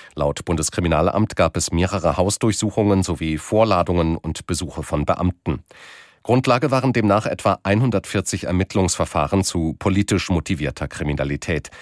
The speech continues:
Konkret ging es vor allem um Einträge in sozialen Medien, etwa Aufrufe zu Gewalt gegen Flüchtlinge, Fotos mit Hitlergruß und Hakenkreuzen oder Beleidigungen.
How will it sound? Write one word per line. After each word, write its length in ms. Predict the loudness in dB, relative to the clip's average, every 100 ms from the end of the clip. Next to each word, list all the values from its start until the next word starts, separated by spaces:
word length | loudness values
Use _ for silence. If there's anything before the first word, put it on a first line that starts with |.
| -20 -20 _
Konkret 480 | -8 -6 -4 -4 -2
ging 160 | 0
es 140 | 0 0
vor 120 | 0
allem 280 | 2 2 2
um 240 | 0 -2 0
Einträge 500 | 0 0 -2 -4 -2
in 100 | -2
sozialen 500 | -4 0 4 4 4
Medien, 460 | 2 0 -8 -10 -14
etwa 240 | -8 -4
Aufrufe 580 | -2 -2 -2 -4 -6 -6
zu 140 | -8 -6
Gewalt 420 | 0 2 0 -4
gegen 240 | -4 -4
Flüchtlinge, 540 | -2 -4 0 2 4 2 -4 _
Fotos 480 | -4 -2 0 -2 -2
mit 140 | -4
Hitlergruß 580 | -6 -2 -2 0 -4 -4
und 220 | -6 -4
Hakenkreuzen 840 | -4 -4 -8 -6 -4 -2 0 0 0
oder 300 | -2 -2 -2 -2
Beleidigungen. 760 | 0 2 0 -2 -10 -12 -16